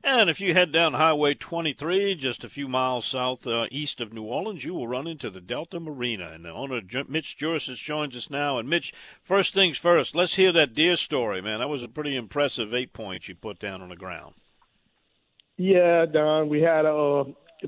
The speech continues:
Speaker 2: pretty exciting hunt that afternoon. Uh,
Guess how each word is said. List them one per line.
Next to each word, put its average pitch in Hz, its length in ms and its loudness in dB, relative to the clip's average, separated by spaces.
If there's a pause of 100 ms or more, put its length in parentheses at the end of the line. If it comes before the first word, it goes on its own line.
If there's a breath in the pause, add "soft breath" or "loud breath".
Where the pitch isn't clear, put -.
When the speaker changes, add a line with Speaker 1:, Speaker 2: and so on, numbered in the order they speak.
Speaker 2:
pretty 202 240 6
exciting 170 480 2
hunt 160 300 2
that 139 280 4
afternoon. 139 680 2 (480 loud breath)
Uh, 135 380 6